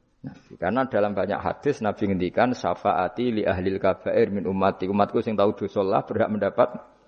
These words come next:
syafaat. Andai kan orang yang pernah bodoni langsung enggak umatnya Nabi, berarti menjadi ka-, kafir. Nah, dulu dari hadis ya laisa minna. Ora termasuk golonganku wong sing nate bodoni man ghasyana.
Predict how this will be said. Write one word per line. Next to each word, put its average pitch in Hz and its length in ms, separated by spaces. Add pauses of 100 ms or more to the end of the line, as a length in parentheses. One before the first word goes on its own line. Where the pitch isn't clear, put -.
(400)
syafaat. - 480
Andai 156 260
kan 170 220
orang 160 240
yang 156 160
pernah 156 240
bodoni 127 480
langsung 143 320
enggak 117 160
umatnya 135 320
Nabi, 131 320 (560)
berarti 104 260
menjadi 110 300
ka-, - 480 (560)
kafir. - 400 (240)
Nah, 139 100
dulu 165 220
dari 175 180
hadis 185 320
ya 120 140
laisa 113 480
minna. 110 480 (880)
Ora 107 260
termasuk 104 600
golonganku 92 640
wong 101 320
sing 101 340
nate 104 380
bodoni 95 400
man 113 240
ghasyana. 92 720